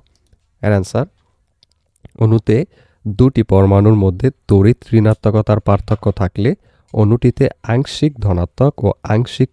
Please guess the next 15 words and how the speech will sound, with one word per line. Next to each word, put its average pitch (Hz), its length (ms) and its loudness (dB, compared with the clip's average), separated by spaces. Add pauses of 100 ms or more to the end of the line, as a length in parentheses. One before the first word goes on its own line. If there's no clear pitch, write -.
ঋণাত্মক 101 580 0
প্রান্তের 110 360 -2
সৃষ্টি - 440 -6
হয়। 110 220 -10 (440)
একে 120 280 -2 (160)
পোলার 123 360 2
যৌগ 113 320 0
বলে। 92 300 0 (500)
হাইড্রো-, 120 500 -2
হাই-, 117 280 -2
এইচ 117 220 -4
টু - 200 0
ও 107 160 0
বা 101 140 -2 (100)
পানিতে, 127 520 0